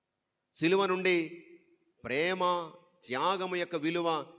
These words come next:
క్షమాపణ యొక్క విలువను పొందుతున్నారు. ఇరవై ఐదవ తారీఖున, మార్చి ఇరవై ఐదవ తారీఖున, రెండు వేల ఇరవై ఐదు, పాస్టర్ పగడాల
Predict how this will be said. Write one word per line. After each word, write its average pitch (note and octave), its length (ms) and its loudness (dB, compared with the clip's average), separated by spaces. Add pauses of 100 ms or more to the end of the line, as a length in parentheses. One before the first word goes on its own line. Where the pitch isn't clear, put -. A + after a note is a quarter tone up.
(160)
క్షమాపణ G3+ 680 0
యొక్క F#3+ 140 -2
విలువను E3 360 0
పొందుతున్నారు. C3 680 -6 (840)
ఇరవై G#2+ 180 -8
ఐదవ B2+ 260 -2
తారీఖున, A2 760 -6 (480)
మార్చి G#2 300 -8
ఇరవై G#2+ 200 -4
ఐదవ G2+ 160 -6
తారీఖున, F#2+ 600 -8 (960)
రెండు F#2+ 160 -10
వేల F#2+ 140 -6
ఇరవై G2 200 -8
ఐదు, F2 320 -10 (1600)
పాస్టర్ A2 600 -6 (1900)
పగడాల G2+ 600 -6